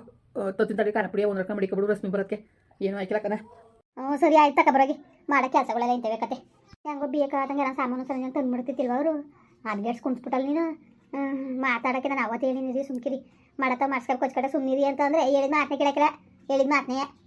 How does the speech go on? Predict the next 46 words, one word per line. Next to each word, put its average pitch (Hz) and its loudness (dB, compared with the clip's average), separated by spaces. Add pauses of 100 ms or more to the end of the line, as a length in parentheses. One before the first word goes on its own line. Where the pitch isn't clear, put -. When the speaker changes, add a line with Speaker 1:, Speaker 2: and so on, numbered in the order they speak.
Speaker 2:
ಹ್ಮ್, 269 -2
ಈಗ 254 -2
ನೋಡು, 285 2
ತಲೆ - -2
ಮೇಲೆ 269 2
ತಂದು 277 0
ಮಡಿಕೊಂಡಲ್ಲ. 277 0 (540)
ಆ, 277 -4 (380)
ಐನೂರು 269 2
ಸಾವಿರ 269 4
ದಿವಸಕ್ಕೆ 285 0
ಆಯ್ತದೆ, 277 0
ಎಲ್ಲ 277 4
ತಿನ್ನಕ್ಕೆ 285 2
ಆಯ್ತದೆ, 277 0
ಸುಮ್ಕಿರು. 311 0 (440)
ನನ್ಗೆ 247 0
ಏನಪ್ಪ 254 0
ಒಟ್ಟು 269 0
ಸಾಮಾನು 240 0
ಬೇಕು 247 -2
ಕಣಪ್ಪ 262 -2
ನನ್ಗೆ 269 -2
ಅಡುಗೆ 233 0
ಮಾಡಕ್ಕೆ. 240 0 (420)
ಆಮೇಲಿಂದ 254 -2 (460)
ಚೆನ್ನಾಗಿಲ್ಲ 262 0
ಅಂದ್ರೆ 262 2
ಏನೋ 262 2
ಒಂದ್ಗಿಂದರ 247 2
ಏನೋ 254 2
ಅಂತ 254 -4
ಹೆದ್ರಿಕೆ 247 0
ನನ್ಗೆ. 254 -2 (280)
Speaker 1:
ಯಾರಂದ್ರೆ 220 4
ಅದೇ 208 4
ಕಂದ್ರಲ್ಲೇ 240 2
ಇದೊಳ್ಳೆ 233 4
ಸರಿ 226 4
ಆಯ್ತಪ್ಪ. 214 4 (360)
ಅದು 190 2
ಯಾರು 220 8
ಅಲ್ಲಿ 240 4
ನೋಡ್ತೀನಿ 247 2
ನಾನುವೇ. 262 0 (480)
ಓ, 226 2